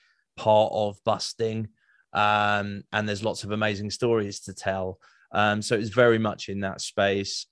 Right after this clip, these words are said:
um, and, and I want it to, you know, continue in that space, really. I think, like you said, um, veganism can be quite a, a passive thing. You can almost think, like, "Job done," you know, like, "I've,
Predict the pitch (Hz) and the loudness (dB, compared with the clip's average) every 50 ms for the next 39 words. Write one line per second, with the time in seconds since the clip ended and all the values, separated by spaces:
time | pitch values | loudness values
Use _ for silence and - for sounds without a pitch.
0 | - 98 104 101 101 101 101 98 101 101 - - - 104 104 104 - - 104 104 | -6 -4 -4 -2 -2 -4 -4 -4 -6 -8 -8 -6 -4 -2 -2 -2 -2 -2 0 0
1 | 101 104 90 95 104 104 98 95 - - - 107 101 95 - - 95 95 95 92 | 0 -2 -2 -2 -4 -4 -4 -4 -8 -10 -6 -4 -4 -4 -4 -6 -6 -6 -6 -6
2 | - 110 98 - 123 131 135 123 110 101 95 95 98 95 95 - - - 95 98 | -6 -8 -6 -2 -2 -2 0 0 -2 -2 -2 -4 -6 -8 -8 -10 -10 -8 -6 -6
3 | 98 95 - - 98 98 98 98 98 101 98 69 - 104 - - 117 107 104 95 | -6 -6 -8 -8 -6 -6 -6 -4 -4 -4 -2 -2 -4 -4 -4 -2 -2 -2 -4 -6
4 | _ _ _ _ _ _ _ _ - - 113 110 85 107 101 - - 120 107 98 | _ _ _ _ _ _ _ _ 2 2 2 2 2 -2 -4 -2 0 0 2 0
5 | 95 - - _ _ - - 101 98 95 98 98 98 98 95 95 _ _ _ - | 0 -4 -8 _ _ -6 -4 -4 -2 -2 -4 -4 -6 -8 -10 -12 _ _ _ -20
6 | - - _ _ _ _ _ _ _ - 127 123 113 117 113 110 101 98 98 95 | -20 -20 _ _ _ _ _ _ _ 0 0 2 2 0 -2 -2 -4 -6 -8 -8
7 | - 101 101 92 98 92 - - - 104 98 98 76 104 101 101 139 - - - | -8 -8 -4 -4 -4 -4 -4 -4 -2 -2 0 0 -2 -2 -4 -6 -8 -10 -8 -8
8 | 85 107 - - - 143 147 143 - 175 156 143 - - 160 156 160 160 147 127 | -8 -8 -6 -4 -4 -4 -4 -4 -4 -6 -6 -6 -6 -4 -2 -2 -2 -2 -4 -6
9 | - - 117 113 123 123 117 107 101 101 - - - 101 98 - 90 98 87 90 | -4 -4 -4 -2 -2 0 0 0 -2 -2 -4 -6 -8 -6 -6 -6 -6 -6 -6 -4
10 | - - 110 101 85 - - 104 95 90 85 80 85 95 95 101 98 98 101 101 | -2 0 0 0 0 -2 -2 -2 -2 -2 -4 -10 -10 -10 -8 -6 -6 -4 -2 -2
11 | 98 98 95 - - 101 98 92 - | 0 0 0 -2 -2 -4 -4 -6 -6